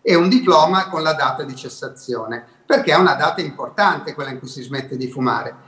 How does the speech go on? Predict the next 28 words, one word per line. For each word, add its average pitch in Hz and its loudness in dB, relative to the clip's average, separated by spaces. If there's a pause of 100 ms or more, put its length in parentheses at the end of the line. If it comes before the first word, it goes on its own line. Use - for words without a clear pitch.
e 226 4
un 220 8
anno 185 2
è 175 -2
un 147 -10
periodo 185 -6
necessario, 165 -4
sufficiente - -8
per 190 -6
dire 131 -8
che 170 -8
una 165 -4
persona 160 -6
è 165 -4
diventato 135 -4
un 151 0
ex - -4
fumatore. 127 -4 (200)
Noi 208 4
questo 220 4
lo 233 2
diamo 196 4
anche 165 -2
a 220 -8
chi 196 -8
ha 214 -2
smesso 170 -10
di, 165 -10